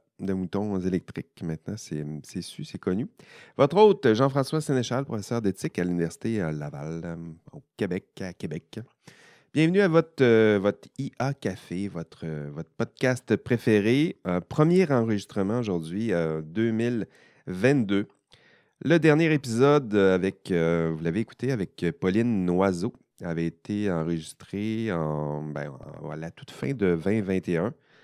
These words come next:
juste avant nos épisodes, de notre épisode, euh, I A R C qui est, euh, Lovelace, là, rappelez-vous, euh, beaucoup de plaisir, euh, dans ces épisodes. Donc, premier enregistrement, euh, vingt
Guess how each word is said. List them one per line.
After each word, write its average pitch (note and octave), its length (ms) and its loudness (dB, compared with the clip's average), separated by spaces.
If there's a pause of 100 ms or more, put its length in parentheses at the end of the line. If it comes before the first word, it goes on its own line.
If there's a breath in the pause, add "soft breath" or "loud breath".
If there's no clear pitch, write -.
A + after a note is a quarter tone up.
(460 soft breath)
juste D3+ 560 4
avant A#2+ 420 6
nos F#2 300 2
épisodes, G2+ 640 -2
de E2 120 2
notre F2 300 -4
épisode, A2+ 540 -4
euh, D#2+ 480 0
I F#2 220 -4
A G2+ 60 -2
R - 60 -12
C - 140 -20
qui E2 300 -4
est, - 20 -2
euh, D#2+ 140 -2
Lovelace, F2+ 680 -2
là, D2 240 -6 (200)
rappelez-vous, D#2+ 540 -10
euh, D#2+ 100 -6
beaucoup - 240 -12
de - 40 -20
plaisir, A2+ 560 2
euh, E2 60 2 (800)
dans F2 100 -4
ces F#2 240 -2
épisodes. G2+ 480 2 (520 loud breath)
Donc, A#2+ 180 2
premier G3+ 280 6
enregistrement, D#3 760 2
euh, G2 80 4
vingt B2+ 320 2